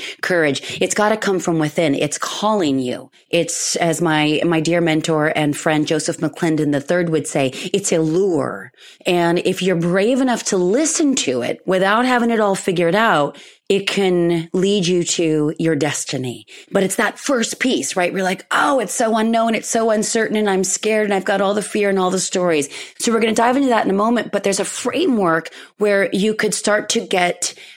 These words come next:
that courage conditioned. And it is my Momentum Mastermind. And we are open for enrollment. And I say it here because many of you have listened to the show and just joined. I mean, it's a wildly affordable ninety-day mastermind where we declare our top three outcomes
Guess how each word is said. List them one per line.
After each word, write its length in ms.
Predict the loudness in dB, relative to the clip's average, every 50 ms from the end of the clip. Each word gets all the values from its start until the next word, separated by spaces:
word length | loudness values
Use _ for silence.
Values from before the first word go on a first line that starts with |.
| -20 _ -4
that 220 | 0 0 0 0
courage 380 | 0 0 0 2 2 0 0 -2
conditioned. 640 | -2 0 0 2 2 0 0 -2 -2 -4 -4 -6 -8 -8 -10 -12 -6 -2
And 180 | 0 2 2 2
it 300 | 2 0 0 0 0 0
is 300 | 0 2 2 2 2 2
my 160 | 2 2 2
Momentum 500 | 2 2 2 2 2 2 0 2 2 2
Mastermind. 680 | 2 2 0 0 0 0 0 0 2 0 0 0 0
And 160 | 0 0 2
we 140 | 2 2 2
are 200 | 2 0 2 0
open 260 | 0 0 0 0 -2 -2
for 180 | 0 0 0
enrollment. 460 | 2 2 2 2 2 2 0 0 0
And 100 | 0 0
I 100 | 2 0
say 420 | 0 -2 -2 0 0 2 2 2 0
it 60 | 0
here 200 | -2 -2 -2 0
because 400 | 0 -2 -2 0 0 0 0 -2 -6 -14 -18 -6 _
many 340 | 0 2 2 4 4 2 2
of 80 | 2 2
you 120 | 2 2
have 280 | 2 2 2 2 2 0
listened 300 | 0 -2 0 0 0 0
to 80 | 0
the 80 | 0 0
show 340 | 0 -2 0 0 0 0 2
and 200 | 0 0 2 2
just 240 | 0 0 -2 -2
joined. 440 | -2 0 0 2 0 0 -2 -6 -10 -14 -18 -20 -20 -10 -4
I 60 | -2
mean, 160 | 0 2 2 2
it's 120 | 2 2
a 60 | 0
wildly 440 | 2 2 2 4 4 2 2 2 0
affordable 680 | 0 0 0 0 0 2 2 2 2 2 2 0 0 -2 -8 _ _ _ _ -2
ninety-day 500 | 0 2 2 2 2 2 2 2 2 2
mastermind 720 | 2 0 0 -2 -2 -2 -2 -2 0 0 0 -2 -2 -4 -8 -12 -14 -4 -2
where 120 | 0 2
we 140 | 2 2 2
declare 460 | 0 -2 -2 -2 0 0 2 2 2
our 140 | 0 0 0
top 400 | -2 -2 0 0 0 0 -2 -4
three 240 | -2 -2 -2 -2 0
outcomes 640 | 0 0 0 0 -2 -4 -4 -2 -2 -2 -4 -4